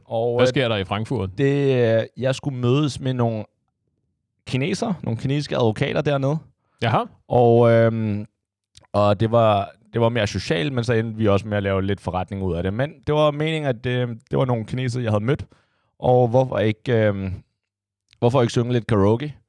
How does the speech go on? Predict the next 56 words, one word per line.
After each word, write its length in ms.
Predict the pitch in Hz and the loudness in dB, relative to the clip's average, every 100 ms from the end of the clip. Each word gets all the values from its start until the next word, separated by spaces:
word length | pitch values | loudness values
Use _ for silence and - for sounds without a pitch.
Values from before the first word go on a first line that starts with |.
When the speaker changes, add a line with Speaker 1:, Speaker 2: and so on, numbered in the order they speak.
| _ _ | _ _
Speaker 1:
Og 100 | 110 | -4
hvis 140 | 107 107 | -2 0
man 100 | 101 | -2
skal 140 | 101 | 0
gøre 220 | 110 127 | 4 4
det, 260 | 131 123 120 | 4 4 2
Speaker 2:
Sure. 280 | 104 170 151 87 - - - | 2 0 0 -2 -12 -18 -2
Speaker 1:
venner, 300 | 123 135 135 | 0 2 0
hvis 140 | 123 117 | -2 -2
der 80 | |
er 40 | 120 | 0
nogen 220 | 127 139 | -2 -4
steder, 200 | - 123 | 0 2
man 120 | 117 | 2
skal 80 | 98 | 0
gøre 140 | 95 101 | 2 4
det, 60 | |
ikke? 120 | 110 | 2
Tyskland, 420 | - - 120 117 92 | -2 -2 0 -2 -4
fantastisk 760 | 113 117 - 82 131 123 - 110 | -6 -6 -10 -8 -6 -6 -6 -6
sted 280 | 101 98 95 - _ | -2 0 -2 -6 _
at 80 | 104 | -6
synge 140 | 104 | -4
karaoke. 420 | 92 85 82 82 - _ _ _ _ - | -2 -2 -2 -4 -8 _ _ _ _ -4
Speaker 2:
Det 60 | |
er 40 | 113 | -2
sjovt. 160 | 117 117 | -2 -4
At, 100 | 120 | -6
at 180 | 120 - | -8 -8
Tyskland, 500 | - 127 - 147 123 | -2 -2 0 -2 -4
at 200 | 113 104 | -6 -4
du 60 | 123 | -2
fortæller 240 | 113 131 | -2 -2
mig, 60 | 127 | -2
at 40 | |
Tyskland 360 | - 123 135 113 | 0 -2 -2 -2
er 40 | |
simpelthen 280 | 110 113 113 | -2 -2 -2
en 80 | 117 | -2
karaoke-nation. 1120 | 117 107 107 113 123 107 - 127 120 113 113 | 0 2 2 0 -2 -4 0 0 0 -6 -10
Speaker 1:
Nej. 340 | 135 143 135 131 | -4 0 2 2
Speaker 2:
Eller, 100 | 135 | 0
eller 120 | 127 | 0
ved 100 | 127 | 0
du, 80 | 139 | 2
er 100 | 120 | 0
det 180 | 127 120 | 0 -2
Frankfurt 380 | 120 123 139 110 | -2 0 0 0
specifikt? 760 | - 104 104 - 131 - - - - | -2 -2 -4 -4 -6 -8 -20 -14 -2
Speaker 1:
Øh, 80 | 120 | 2
jeg 280 | 123 120 | 4 2
tror, 220 | 110 135 123 | 4 2 4
det 220 | 123 120 | 4 4
er... 80 | 113 - _ 143 | 2 -2 _ -12
Nej, 260 | 131 143 135 | -6 -4 -2
okay. 300 | 127 113 | 0 0